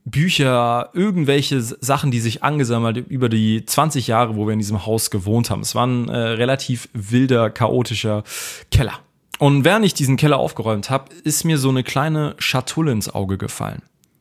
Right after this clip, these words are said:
Ich hab diese Schatulle aufgemacht und drin war eine kleine Kette. Einfach so ein ganz normaler Umhänger, so ein Faden, und ein kleines silbernes Amulett. Dieser Anhänger,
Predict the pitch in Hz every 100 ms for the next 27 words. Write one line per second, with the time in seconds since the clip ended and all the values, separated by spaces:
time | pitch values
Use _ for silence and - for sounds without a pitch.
0 | - - - 127 - 123 113 - 113 -
1 | 113 107 - 165 214 113 101 123 - -
2 | 113 110 - 151 180 135 120 113 - 120
3 | 117 139 143 139 139 - _ - 123 -
4 | 92 - 160 160 - 131 117 113 - -
5 | _ - 139 196 - 170 147 139 131 120
6 | - - 170 147 117 113 160 - _ -
7 | - 107 - - 160 123 113 165 - -
8 | - - - 151 - 120 113 127 123 127
9 | 123 - - 101 120 110 107 104 - -
10 | 104 107 101 - - - _ _ _ _
11 | _ - 110 113 - 165 156 110 98 147